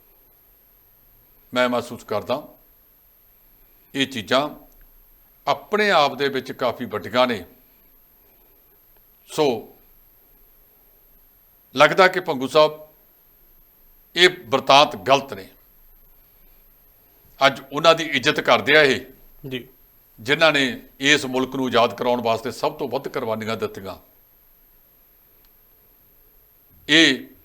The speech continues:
Speaker 1: ਭਾਰਤ ਦਾ ਸੁਪਰੀਮ ਕੋਰਟ ਕਹਿੰਦਾ ਹੈ, ਸੰਵਿਧਾਨਕ ਦਾਇਰੇ ਵਿੱਚ ਰਹਿ ਕੇ ਜੇ ਖਾਲਿਸਤਾਨ ਦੀ ਮੰਗ ਕਰਨੀ ਆ, ਕੋਈ ਗੁਨਾਹ ਨਹੀਂ।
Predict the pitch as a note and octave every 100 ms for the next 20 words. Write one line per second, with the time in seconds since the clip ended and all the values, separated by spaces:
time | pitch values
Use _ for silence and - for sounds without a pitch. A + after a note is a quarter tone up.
0 | _ _ _ _ - F#3 D#3 D#3 G3 G#3
1 | G3 F3+ D#3 F3 F#3+ F#3 E3+ C#3+ E3+ F#3
2 | C3 - - _ _ _ _ - G#3 G3+
3 | E3+ C#3 D3+ D#3 D#3+ D#3+ D3 D3+ C3 D#3
4 | E3 D3+ D3 C3+ C3+ D3 C3+ C#3 B2 A#2+
5 | C3 C#3+ B2+ C#3+ C#3 F#3 G3 F3+ - B2
6 | C3+ D3 A3